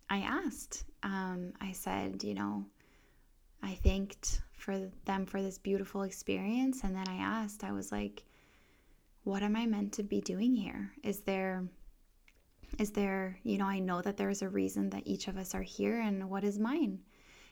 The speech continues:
And I verily clear, I very clearly heard, "I am here to heal and to help others heal." And it was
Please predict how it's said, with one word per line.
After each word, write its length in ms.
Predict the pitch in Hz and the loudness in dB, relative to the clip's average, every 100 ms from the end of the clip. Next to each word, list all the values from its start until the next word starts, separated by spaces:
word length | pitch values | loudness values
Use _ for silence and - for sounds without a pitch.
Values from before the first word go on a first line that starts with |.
| - | 0
And 140 | 214 | 4
I 100 | 214 | 4
verily 720 | 180 196 190 202 214 233 240 - | 4 2 4 6 6 4 2 -4
clear, 640 | - - 202 196 196 190 - | -14 -2 2 4 2 -2 -2
I 160 | 190 196 | 0 0
very 480 | 185 190 190 226 233 - - - | 2 2 4 2 2 8 8 8
clearly 640 | 208 202 202 196 202 196 | 4 4 4 4 2 2
heard, 640 | - - - 254 311 - - - - - - - - - - 202 | -2 -2 -2 -2 -4 -8 -16 -20 -20 -20 -20 -20 -20 -20 -6 -4
"I 140 | 196 | 0
am 180 | 214 220 | 0 0
here 300 | 220 190 190 | -2 -4 -2
to 160 | 196 | -2
heal 560 | 208 - 202 - 208 - - | 0 2 0 -2 -4 -6 -4
and 140 | 190 | -4
to 60 | 190 | -4
help 300 | 185 185 - | -4 -4 -2
others 360 | 196 196 202 - | -2 -2 -2 -4
heal." 480 | - 214 220 214 - - _ _ _ - - - - - | -6 -4 -4 -6 -12 -16 _ _ _ -20 -20 -20 -20 0
And 120 | 220 | 4
it 140 | 220 - | 4 4
was 600 | 220 220 226 226 - | 4 4 2 -2 -8